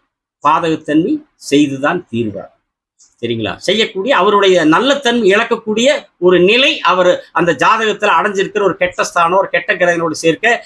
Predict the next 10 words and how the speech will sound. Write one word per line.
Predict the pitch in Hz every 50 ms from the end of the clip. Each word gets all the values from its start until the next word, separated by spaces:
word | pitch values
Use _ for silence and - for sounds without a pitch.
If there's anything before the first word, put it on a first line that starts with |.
| - _ _
கெட்ட | - 180 180 233
கிரகங்களுடைய | 226 190 190 185 185 190 175 - - -
பார்வையில் | 196 233 269 320 349 339 320 285 247 240
இருக்கும்போது | 202 - - 180 226 277 233
அப்படி | 185 - 170 165 170
ஒரு | 180 190 247 - - _ _ _ _ _ _ _ _ _ _ _ _ _ _ _ _ _ _ _ _ _ _ _ _ _ -
ஆகாத | 151 170 170 170 160 147 143
பலனை | 131 135 131 127 135 175 247 277 - _ _ _ _ _ _ _ _ -
செய்யத்தான் | - 135 131 127 123 - - - - - -
செய்வார். | - 92 90 85 - - _